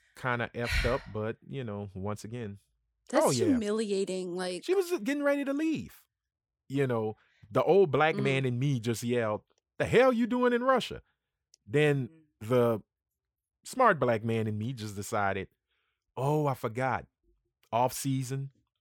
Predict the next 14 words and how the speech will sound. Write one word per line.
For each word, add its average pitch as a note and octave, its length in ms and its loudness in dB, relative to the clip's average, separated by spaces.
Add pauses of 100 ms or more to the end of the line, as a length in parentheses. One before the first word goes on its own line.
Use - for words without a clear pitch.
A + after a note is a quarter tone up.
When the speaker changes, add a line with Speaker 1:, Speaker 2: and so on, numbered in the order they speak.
(120)
Speaker 1:
they A2+ 180 -4
go A#2+ 420 0
to - 120 -6
Europe, B2 460 0 (400)
play B2+ 300 -2
out A#2+ 220 0
there, A#2+ 480 -2
make G#2 260 -8
a A#2 40 -4
little A2+ 200 -2
Speaker 3:
Mm-hmm. C#3+ 40 -8
Speaker 1:
change, B2+ 540 -8
come G2 260 -10
back," A2 300 -6